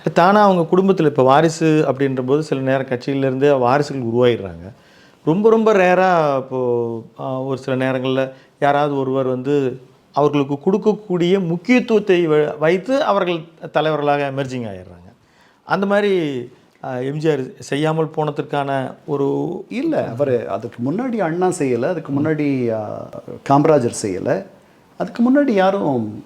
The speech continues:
Speaker 2: பெருசா அந்த மாதிரி எதுவும் செய்யல. அப்படி ஒரு கட்டாயமும் இல்லை. அப்புறம் எம் ஜி ஆர் அவ்வளவு சீக்கிரம் அவர் போயிடுவாருன்னு நினைக்கல. அவர்
Speaker 1: ம்.
Speaker 2: மாற்று கிட்னியெல்லாம், ஆம், அந்த சிகிச்சையெல்லாம் முடிஞ்சு வந்த பிறகு அவர் இன்னும் கொஞ்சம் கவனமாக வாழ்ந்திருந்தால்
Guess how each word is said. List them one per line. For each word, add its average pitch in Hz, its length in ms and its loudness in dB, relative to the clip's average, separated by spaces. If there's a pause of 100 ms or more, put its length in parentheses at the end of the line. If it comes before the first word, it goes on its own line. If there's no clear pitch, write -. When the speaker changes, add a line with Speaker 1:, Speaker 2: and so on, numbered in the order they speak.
(120)
Speaker 2:
பெருசா 156 300 2
அந்த 120 180 2
மாதிரி 120 320 0
எதுவும் 113 380 -2
செய்யல. 113 240 -2
அப்படி 185 320 -2
ஒரு 175 200 2
கட்டாயமும் 190 680 2
இல்லை. 123 340 2
அப்புறம் 240 300 -2
எம் 117 160 -4
ஜி 226 180 -4
ஆர் 269 140 0
அவ்வளவு 165 360 2
சீக்கிரம் 165 360 -2
அவர் 156 220 0
போயிடுவாருன்னு 160 480 0
நினைக்கல. 127 340 -2
அவர் 90 260 -8
Speaker 1:
ம். 98 220 -8
Speaker 2:
மாற்று 107 360 -4
கிட்னியெல்லாம், 151 720 0 (520)
ஆம், 123 500 0 (840)
அந்த 123 300 0
சிகிச்சையெல்லாம் 147 500 2
முடிஞ்சு 139 300 0
வந்த 123 260 2
பிறகு 139 720 -8
அவர் 127 240 0
இன்னும் 160 340 2
கொஞ்சம் 147 500 -2 (260)
கவனமாக 139 580 0
வாழ்ந்திருந்தால் 113 720 -2